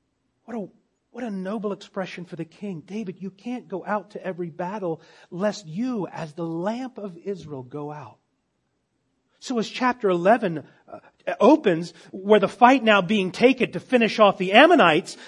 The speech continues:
David now is removed from the front lines, letting others clean up what he started. Uh, the, the point is, this is a special moment, a momentous moment, because David the king, the lamp of Israel,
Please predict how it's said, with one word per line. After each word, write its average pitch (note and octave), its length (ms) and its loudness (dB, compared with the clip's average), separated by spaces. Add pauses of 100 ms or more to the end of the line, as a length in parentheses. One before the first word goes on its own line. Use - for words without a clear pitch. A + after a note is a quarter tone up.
(140)
David D4 380 10
now G#3 220 4
is G3+ 140 0
removed C4 540 4
from C4+ 120 0
the B3 80 2
front B3 320 4
lines, A#3+ 560 8 (200)
letting D4 340 8
others D#4+ 320 8
clean B3+ 280 2
up A#3+ 160 4
what G3 120 0
he G3 80 -2
started. C#4 560 4 (200)
Uh, G#3+ 100 -6 (400)
the, G#3 80 4
the B3+ 180 4
point D4+ 300 4
is, A#3 140 0 (200)
this D4+ 380 2
is B3 340 0 (100)
a G3 80 -4
special - 640 -4
moment, D#3+ 400 -6 (180)
a F#3+ 60 -2
momentous G#3 640 -2
moment, G3+ 440 -2 (220)
because F#3+ 440 0 (260)
David A3 360 0
the G#3 60 -4
king, A3+ 360 -4
the F#3+ 100 -2
lamp G#3 260 -2
of G#3 140 -4
Israel, A3+ 320 0